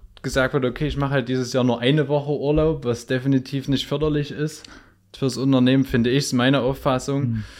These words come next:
Speaker 1: Aber ist halt ein Thema, wo ich auch selber drin war. Also in meinen ersten ein, zwei, drei Jahren, kann man jetzt mittlerweile sagen, war Urlaub schon eher ein Hinter-, oder ich sag mal, ein nicht so präsentes Thema, in den letzten Jahren schon,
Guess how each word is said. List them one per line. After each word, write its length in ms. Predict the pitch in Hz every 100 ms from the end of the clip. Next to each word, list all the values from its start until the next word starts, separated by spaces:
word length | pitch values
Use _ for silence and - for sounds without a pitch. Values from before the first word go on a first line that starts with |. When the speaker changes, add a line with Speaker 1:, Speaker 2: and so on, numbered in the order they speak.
| - - -
Speaker 1:
Aber 300 | 123 131 127
ist 200 | 107 -
halt 280 | 147 135 -
ein 160 | 131
Thema, 380 | 135 156 160 123
wo 80 | 120
ich 140 | 120
auch 100 | 127
selber 320 | 113 139 131 120
drin 320 | 123 180 165
war. 200 | 107 104
Also 280 | 107 110 113
in 260 | 110 123
meinen 200 | 127 127
ersten 340 | 123 127 - 135
ein, 200 | 120 131
zwei, 420 | - 123 120 123 123
drei 260 | - 120 135
Jahren, 460 | 120 123 143 151
kann 140 | 139 135
man 80 | 131
jetzt 100 | 139
mittlerweile 460 | 131 127 127 127
sagen, 600 | 120 117 123 127 127 117 - _ _ _ _
war 400 | 117 120 123 123
Urlaub 320 | 135 143 135
schon 200 | - 139
eher 200 | 131 143 135
ein 160 | 131
Hinter-, 1000 | 131 151 160 165 160 160 151 147 139 107 - - -
oder 380 | 135 127 107 104
ich 100 | 101
sag 140 | 113
mal, 180 | 110 107
ein 320 | 104 107 110
nicht 260 | 117 120 -
so 280 | 123 120 113
präsentes 640 | - 110 120 139 147 -
Thema, 500 | - 139 147 147 139
in 100 | 123
den 60 | 117
letzten 460 | 120 - - 120
Jahren 300 | 117 113 120
schon, 480 | 117 135 135 185 185